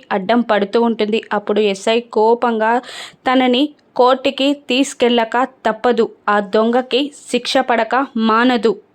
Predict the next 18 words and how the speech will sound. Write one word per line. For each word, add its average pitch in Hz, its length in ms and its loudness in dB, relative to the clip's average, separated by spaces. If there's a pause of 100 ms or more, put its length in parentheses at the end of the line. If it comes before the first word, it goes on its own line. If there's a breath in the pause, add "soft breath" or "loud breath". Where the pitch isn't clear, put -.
(140)
కోర్టుకి 254 420 0 (100)
తీసుకెళ్ళాలి, 240 600 0 (120)
కానిస్టేబుల్స్ 262 680 2 (140)
పదండి 247 400 2 (340)
అని 214 180 0 (440 loud breath)
అరుస్తూ 302 380 2
ఉంటాడు 226 320 0 (160)
ఎస్ఐ. 233 280 0 (220)
మరోవైపు 240 540 2 (200)
సిద్ధుని 240 480 2 (200)
రౌడీలు 220 420 2 (140)
చుట్టుముట్టేస్తారు. 226 800 0 (200)
ఒక 208 100 -4 (260)
రౌడీ 220 300 0 (680 loud breath)
కత్తితో 269 440 0 (360)
సిద్ధు 269 340 2 (100)
పైకి 262 300 0 (200)
రాబోతూ 262 500 4